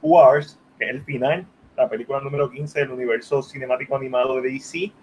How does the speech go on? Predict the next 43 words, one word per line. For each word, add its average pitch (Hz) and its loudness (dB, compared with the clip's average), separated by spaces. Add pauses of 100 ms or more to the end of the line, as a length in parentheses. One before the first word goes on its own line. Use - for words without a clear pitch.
(300)
que - -6
es 113 -4
mucho 143 -4
mejor 156 -4
que 156 -4
el 156 0
live 156 2
action, 131 2 (400)
lamentablemente. 110 -4 (460)
Eh, 110 2 (340)
además 110 -2
de 127 2
que 131 2
tiene 139 0
más 135 -4
películas, 131 4 (120)
esta 147 4
película 151 0
es 139 0
un 143 0
gran 139 0
cierre 135 0 (220)
de 123 -10
un 117 -6
arco 120 -6
de 135 2
historia 139 2
que 139 0
empezó 127 -4
en 131 -6
el 131 -10
dos 120 -2
mil 123 -8
trece 139 2
con 123 -6
Flashpoint 139 0
Paradox. 123 6 (380)
Papi, 151 4
cuando 131 -2
tu - -4 (160)
primera 143 4
película 180 4
es 139 -2